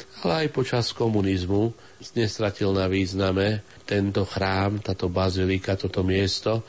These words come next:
ktoré bolo duchovným centrom a pútnickým miestom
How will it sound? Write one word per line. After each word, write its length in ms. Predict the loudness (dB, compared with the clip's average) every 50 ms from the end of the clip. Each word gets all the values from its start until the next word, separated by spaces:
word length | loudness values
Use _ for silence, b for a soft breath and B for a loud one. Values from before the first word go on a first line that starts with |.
| B B B
ktoré 220 | -2 0 2 2 2
bolo 380 | 2 2 2 4 2 2 0 B B B B -12 -4
duchovným 960 | -2 -2 -2 0 0 0 0 2 2 2 2 2 2 2 2 0 -4 -6 -8
centrom 720 | -8 -4 0 0 2 2 0 0 0 0 0 2 2 2
a 80 | 0 0
pútnickým 720 | -2 0 0 0 0 0 -2 -2 -2 -2 -4 -4 -2 -2
miestom 720 | 0 0 0 0 0 -2 -4 -2 0 0 2 2 0 -2